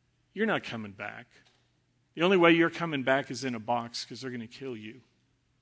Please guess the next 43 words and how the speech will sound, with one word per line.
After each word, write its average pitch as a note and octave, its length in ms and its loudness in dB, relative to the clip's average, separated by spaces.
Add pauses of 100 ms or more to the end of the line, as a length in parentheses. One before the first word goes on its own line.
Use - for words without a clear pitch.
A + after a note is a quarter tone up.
(260)
So - 120 -4
they D3 80 6
say, D#3+ 160 0
"We're E3 120 -2
not F#3 180 -2
worried E3+ 240 0
about A2 300 -8
it." - 80 -20 (2250)
And D#3 80 2
Gideon F#3+ 360 10
could E3 200 2
have D#3 100 6
just D3+ 200 0
said, D#3+ 180 0
"Fine, F#3 300 0
I'm E3 80 0
not F#3+ 140 0
gonna E3 160 -4
go D3 140 2
fight C#3+ 320 -2
them. D#3 200 -4
I'm D3+ 140 -8
just D3 160 -10
gonna D3 120 -6
take C#3+ 220 -4
care C#3+ 180 -2
of B2+ 100 -4
you C#3+ 140 -2
right C3+ 220 0
now C#3+ 220 -8
and C#3+ 100 -10
your C3 100 -6
disrespect." C#3 840 -2
And C3+ 120 -8
then C#3 120 -6
he C#3 60 -8
would C3+ 140 -4
have B2 80 -6
been C3 160 -2
drawn C#3 300 -6
off C#3 200 -10
mission C#3+ 440 -8
and A#2+ 260 -10